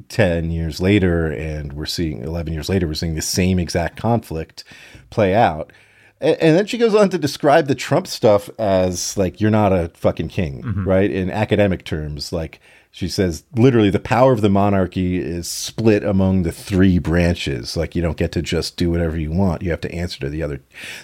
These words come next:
Speaker 1: the other two branches."
Speaker 2: Yeah.
Speaker 1: But it's interesting when read together because it's, like, someone who's basically saying, "The Trump administration here is acting like an autocrat.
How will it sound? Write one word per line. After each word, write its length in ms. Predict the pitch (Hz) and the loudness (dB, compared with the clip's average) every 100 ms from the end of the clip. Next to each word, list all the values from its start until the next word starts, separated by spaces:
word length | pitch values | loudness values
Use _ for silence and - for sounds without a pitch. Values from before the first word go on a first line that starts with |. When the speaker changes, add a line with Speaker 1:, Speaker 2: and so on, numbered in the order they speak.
| - | 2
Speaker 1:
the 60 | |
other 120 | 98 | 2
two 140 | 85 90 | 2 0
branches." 560 | 92 117 113 85 78 - - | 2 4 4 0 -4 -8 -6
Speaker 2:
Yeah. 200 | 101 98 - _ | -6 -6 -14 _
Speaker 1:
But 100 | 147 151 | 0 2
it's 120 | 143 | 2
interesting 480 | 190 185 147 127 110 | -2 -2 0 2 2
when 200 | 117 113 | 2 2
read 180 | 117 | 2
together 360 | 110 92 107 104 | 0 0 2 2
because 360 | 90 87 104 92 | 0 -4 -4 -4
it's, 260 | 92 - | -8 -8
like, 380 | 104 95 - - _ _ _ _ _ _ _ | -4 -4 -6 -18 _ _ _ _ _ _ _
someone 560 | - 147 156 156 139 131 | -2 2 4 4 4 4
who's 440 | 110 110 92 87 | 4 2 0 -6
basically 600 | 85 104 98 101 101 92 | -2 -2 0 -2 -2 -2
saying, 520 | 87 101 90 87 87 - _ _ _ - | -2 0 0 -2 -6 -10 _ _ _ -12
"The 160 | 107 | -8
Trump 240 | - 165 202 | -2 0 0
administration 540 | 160 147 - 120 123 | 0 0 2 0 2
here 180 | 107 104 | 0 0
is 100 | 85 98 | 0 -6
acting 380 | 101 - 101 90 | -8 -4 -4 -2
like 160 | 92 | -2
an 100 | 92 85 | -4 -8
autocrat. 680 | 85 87 - 82 76 76 | -8 -10 -10 -10 -10 -12